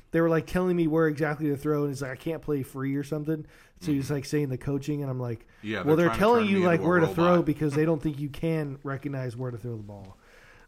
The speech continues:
Speaker 1: Um, and then Matt Eberflus is a defensive guy. Chicago's defense is pretty good, especially against the run.
Speaker 2: Mm-hmm.
Speaker 1: Um, which, if it's freezing cold weather, inclement weather, might be a, uh, you know, running the ball game.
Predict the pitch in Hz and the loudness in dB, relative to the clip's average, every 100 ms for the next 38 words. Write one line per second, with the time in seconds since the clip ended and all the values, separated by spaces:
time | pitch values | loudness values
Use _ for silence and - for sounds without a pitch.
0 | _ 139 139 127 117 107 - _ _ _ | _ -4 -2 -2 -6 -12 -20 _ _ _
1 | _ _ _ _ _ _ _ _ _ 156 | _ _ _ _ _ _ _ _ _ -2
2 | 165 139 175 254 269 220 185 156 147 117 | 0 2 2 2 2 2 2 2 0 -6
3 | 156 208 127 117 143 123 - 185 226 123 | -4 -4 -6 -6 -6 -6 -6 -6 -4 -4
4 | 147 139 107 107 123 107 107 85 - _ | -4 -4 -10 -12 -12 -12 -12 -14 -20 _
5 | - - _ _ _ - 208 202 170 160 | -20 -20 _ _ _ -4 -2 0 0 0
6 | 139 120 110 87 82 _ - - - - | -2 -6 -10 -12 -18 _ -20 -20 -20 -20
7 | - 143 139 123 110 104 - - _ _ | -16 -8 -8 -8 -10 -16 -20 -20 _ _
8 | _ _ _ _ - 135 135 131 165 - | _ _ _ _ -8 -6 -4 -2 -4 -2
9 | 185 170 160 160 127 139 139 135 127 - | -2 0 0 0 0 0 0 -2 -6 -14
10 | - - 160 151 139 123 123 120 117 - | -20 -8 -6 -6 -6 -4 -4 -2 -4 -8
11 | _ 143 139 131 127 123 - 147 147 127 | _ -8 -6 -4 -4 -6 -12 -12 -6 -6
12 | 123 139 143 127 123 135 127 113 139 135 | -4 -4 -4 -4 -4 -2 -2 -4 -6 -6
13 | 117 | -8